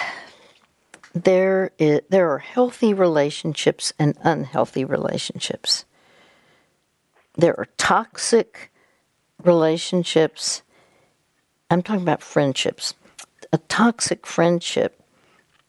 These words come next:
isn't really that person being a friend. And therefore, it, it's like learning what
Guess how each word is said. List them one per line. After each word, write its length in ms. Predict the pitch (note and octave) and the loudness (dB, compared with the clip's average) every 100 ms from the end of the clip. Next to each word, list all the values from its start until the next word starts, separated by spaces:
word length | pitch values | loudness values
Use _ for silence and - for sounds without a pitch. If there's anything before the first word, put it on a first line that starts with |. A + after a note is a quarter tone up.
| _ _ - | _ _ -2
isn't 280 | F#3+ - | 0 -2
really 400 | E3+ F3+ D#3+ C#3+ - _ _ - | 2 2 2 -2 -8 _ _ 0
that 260 | C#3+ - | 0 0
person 440 | - E3+ - C#3+ C#3+ | 0 0 0 -4 0
being 260 | D#3 D3 | 2 2
a 60 | B2 | -4
friend. 560 | - - D#3 - - - - _ _ _ _ _ _ _ _ _ _ _ _ _ - | -4 -2 -2 -4 -12 -20 -20 _ _ _ _ _ _ _ _ _ _ _ _ _ 0
And 380 | F#3 F3 E3+ - - | 2 2 -2 -10 0
therefore, 720 | F3 F#3 - E3+ D3+ C3+ D3+ _ _ _ _ _ _ _ _ _ _ _ _ | 2 2 -2 0 2 0 -4 _ _ _ _ _ _ _ _ _ _ _ _
it, 180 | F#3 F3 | 0 2
it's 340 | F#3 F#3 - - | 0 0 -2 -2
like 240 | F#3+ F3+ - _ _ - _ _ _ - - _ - | 0 0 -4 _ _ -20 _ _ _ -20 -20 _ 0
learning 920 | D#3+ F3+ A3 B3+ A#3 D#3+ D#3+ E3+ D#3+ _ _ _ _ | 2 4 4 2 2 -2 -4 -6 -10 _ _ _ _
what 540 | E3+ F#3 G3+ - - | 4 4 2 -6 -14